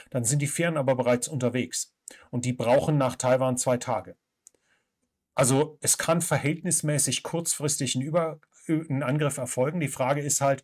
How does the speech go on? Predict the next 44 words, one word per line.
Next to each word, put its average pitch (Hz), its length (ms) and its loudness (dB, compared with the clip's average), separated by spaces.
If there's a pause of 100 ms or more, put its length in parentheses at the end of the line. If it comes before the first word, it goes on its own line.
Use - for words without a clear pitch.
(140)
wie 147 300 2
die, 156 340 -6
welches 131 480 0
Risiko 151 540 0
die 127 180 -6
Chinesen 120 480 0
eingehen 151 460 -4
wollen 180 280 -2 (200)
und 131 180 -2
wie 147 140 -2
ihre 127 160 0
Berechnungen 123 400 -2
sind. 101 220 -8
Wenn, 117 180 -4
wir 123 80 2
müssen 139 220 2
natürlich 139 280 -2
eines 147 260 0
sagen, 156 280 2
ne, 131 200 -4
je 123 200 2
kürzer 165 320 -2
die 120 100 -2
Vorbereitungszeit 104 840 -2
ist, - 240 -6 (260)
desto 127 300 0
weniger 139 320 2
kann 127 160 -2
man 123 100 4
logistisch 151 500 -2
vorbereiten, 160 580 -2
desto 139 260 -2
weniger 123 260 0
Truppen 170 340 -6
kann 104 160 -6
man 104 140 -6
konzentrieren, 127 640 -4
all 131 240 -2
solche 131 320 -2
Dinge, 127 300 0 (240)
die 123 80 -2
den 127 160 -2
Erfolg 123 360 0
verringern. 113 380 -2